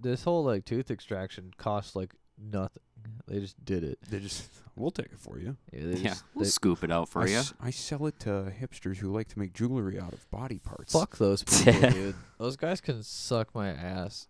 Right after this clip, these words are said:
Speaker 1: Fucking anyone who's like, "I got wet specimens in my house." Like, dude,
Speaker 2: Wet
Speaker 1: you're
Speaker 2: what?
Speaker 1: a wet specimen. You know what that is?
Speaker 2: Uh-uh.
Speaker 1: It's a, it's a, uh, em-, like, an embalmed d-, d-, animal
Speaker 2: Oh,
Speaker 1: in a
Speaker 2: in a
Speaker 1: jar.
Speaker 2: jar.
Speaker 1: Yeah.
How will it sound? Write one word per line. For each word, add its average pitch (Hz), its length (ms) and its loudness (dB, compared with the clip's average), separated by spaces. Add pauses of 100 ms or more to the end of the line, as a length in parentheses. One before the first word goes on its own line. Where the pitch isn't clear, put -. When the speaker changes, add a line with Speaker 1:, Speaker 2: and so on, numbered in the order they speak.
Speaker 1:
Fucking 123 340 -8
anyone 156 280 -2
who's 165 140 0
like, 143 240 2
"I 151 80 0
got 160 220 6
wet 127 260 2
specimens 104 640 -2
in 107 80 -2
my 101 140 0
house." 101 460 -4
Like, 123 200 -8
dude, 175 360 -2
Speaker 2:
Wet 107 280 4
Speaker 1:
you're 98 80 0
Speaker 2:
what? 220 320 0
Speaker 1:
a 131 100 2
wet 107 380 0
specimen. 165 800 0
You 160 60 -4
know 160 60 -2
what 160 120 -4
that 165 140 -2
is? 170 200 0
Speaker 2:
Uh-uh. 98 260 0 (340)
Speaker 1:
It's 170 240 -12
a, 180 340 -4
it's - 100 -16
a, 180 160 0 (240)
uh, 156 120 6
em-, 147 360 2 (140)
like, 143 160 2
an 156 80 4
embalmed 147 720 2 (160)
d-, 120 100 -8
d-, 117 200 -10
animal 135 440 4
Speaker 2:
Oh, 101 40 2
Speaker 1:
in 104 100 2
a - 20 0
Speaker 2:
in 98 60 -2
a - 0 -
Speaker 1:
jar. 117 360 4
Speaker 2:
jar. 107 400 2
Speaker 1:
Yeah. 151 80 2